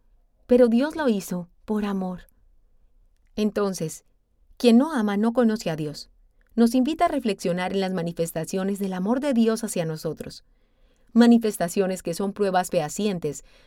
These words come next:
de su vasto amor, y es por esto que se nos invita a amar. Si estamos llamados a amar, ¿por qué nos cuesta tanto hacerlo con ciertas personas? ¿Acaso no tenemos el modelo más impresionante de toda la historia?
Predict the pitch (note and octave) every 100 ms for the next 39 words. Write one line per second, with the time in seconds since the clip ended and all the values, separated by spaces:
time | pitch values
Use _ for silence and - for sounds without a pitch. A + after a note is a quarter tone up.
0 | - A#3 A3+ A#3+ G3+ C4+ - D4 A3+ G3
1 | A#3 - _ _ _ - C4 D#4 - G3
2 | F#3+ - F#3+ F3+ F#3+ F#3+ - G3+ A3 A#3
3 | F3+ D3+ C3 - _ _ - - G3 G3+
4 | F#3+ F#3 F3+ E3 G3+ C#4 C#4 B3 F#3+ D#3+
5 | - _ _ _ _ _ A#3 A#3 F4 E4+
6 | - G#3 G3 F3 F3+ F#3+ F#3 - F#3 G3
7 | - E3+ F#3+ F3 F3+ F3+ E3+ E3 E3 E3
8 | G3 - _ _ _ _ _ _ _ _
9 | _ _ - G3+ C#4+ D4 F4 D4+ D4 B3+
10 | A#3+ A#3+ G#3 E3+ F3 G3+ G#3+ G#3 A#3 C#4
11 | C4+ B3 A3 G#3 A3 G3+ F3 G#3+ G#3+ G#3
12 | F#3+ E3+ F3+ E3 E3+ G3